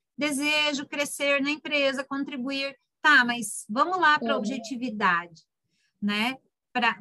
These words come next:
Speaker 1: porque senão a gente, como a gente recebe, assim, duzentos, trezentos, agora não tem recebido tantos assim, mas muito currículo por dia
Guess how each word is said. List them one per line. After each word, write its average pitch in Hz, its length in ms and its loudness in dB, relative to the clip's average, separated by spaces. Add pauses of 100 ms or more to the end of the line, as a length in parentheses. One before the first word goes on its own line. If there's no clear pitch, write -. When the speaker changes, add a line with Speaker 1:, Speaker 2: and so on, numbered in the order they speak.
Speaker 1:
porque 277 220 -6
senão 294 380 0
a 311 100 0
gente, 294 460 -4
como 302 120 0
a 392 60 0
gente 359 260 -4
recebe, 247 560 0
assim, 226 300 -2
duzentos, 214 1700 -2 (340)
trezentos, 226 1000 0 (260)
agora 349 500 4
não 330 220 -8
tem 320 200 -4
recebido 302 540 -8
tantos 302 580 2
assim, 233 480 -4 (340)
mas 269 240 0
muito 330 440 -4
currículo 285 520 -4
por 254 160 -6
dia 277 540 -2